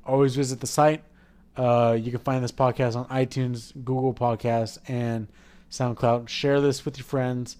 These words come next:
Um, leave a like, and don't forget, uh, us Indo Gaming will be at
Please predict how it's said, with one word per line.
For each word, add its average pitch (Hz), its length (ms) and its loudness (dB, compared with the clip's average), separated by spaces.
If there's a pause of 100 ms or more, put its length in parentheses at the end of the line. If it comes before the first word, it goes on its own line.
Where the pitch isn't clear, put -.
(520)
Um, 113 760 -2 (560)
leave 135 280 -4
a 139 40 2
like, 120 500 2 (320)
and 117 360 -2
don't 123 80 -4
forget, 127 460 -2 (320)
uh, 104 560 -4 (460)
us 127 240 -4
Indo 135 300 0
Gaming 127 220 -2
will 123 80 -2
be 123 240 -2
at 117 300 -6